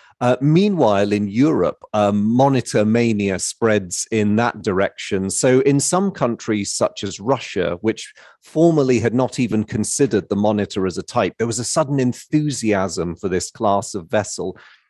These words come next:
And the Russians, um, begin copying the design. In Britain, we had already begun experimenting with our own turret. Again, Captain Coles making his, uh,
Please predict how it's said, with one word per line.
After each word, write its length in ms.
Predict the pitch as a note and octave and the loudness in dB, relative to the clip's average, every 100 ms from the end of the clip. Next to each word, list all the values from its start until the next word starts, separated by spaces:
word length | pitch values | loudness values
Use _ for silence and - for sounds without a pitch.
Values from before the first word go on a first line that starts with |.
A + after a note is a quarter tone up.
| _ C3 | _ 0
And 120 | B2+ | 2
the 140 | B2 D3 | 4 2
Russians, 440 | - C3+ A#2 G#2+ | 2 0 2 0
um, 260 | A2+ A2+ A2 | 2 2 2
begin 340 | G#2 F#2 A2 | 0 0 0
copying 640 | G#2+ - - A2 G2 G2 F#2 | 0 -6 -4 0 0 0 -2
the 80 | |
design. 580 | F#2 F#2+ A2+ G#2+ F#2+ G2 - - - _ | -4 -2 0 2 0 -2 -8 -20 -20 _
In 300 | D#3 C#3+ C#3+ | 0 2 2
Britain, 920 | A2+ C#3+ D#3+ G#3 - C3 G#2+ G2+ G2+ | 0 -2 2 0 0 0 0 0 -4
we 340 | G2+ G2+ C3 E3+ | -6 -4 0 0
had 220 | F3 D#3+ - | 0 -2 0
already 680 | D#3 C#3+ C3+ D3 D3+ C#3+ _ | 0 0 0 0 0 -2 _
begun 320 | C3+ D3 C#3 B2+ | -4 0 0 0
experimenting 1000 | - - - C#3+ C3 A2 G#2 - G#2 | -4 -8 0 2 2 2 0 -2 0
with 140 | G#2 G#2+ | 2 4
our 180 | G#2+ A#2 | 4 4
own 220 | A#2 A2 | 2 -2
turret. 300 | - G2 G2 | -2 0 0
Again, 380 | G#2 B2+ A#2+ G#2 | 2 2 2 0
Captain 460 | - - - G#2 | -2 -4 -4 -6
Coles 560 | - A2 G#2 F#2 F2 - | 0 2 2 0 -4 -2
making 380 | G#2 G2+ G2 F2+ | -2 0 -4 -4
his, 380 | G2 F#2 - F#2+ | -2 -4 -2 0
uh, 180 | F#2+ | 0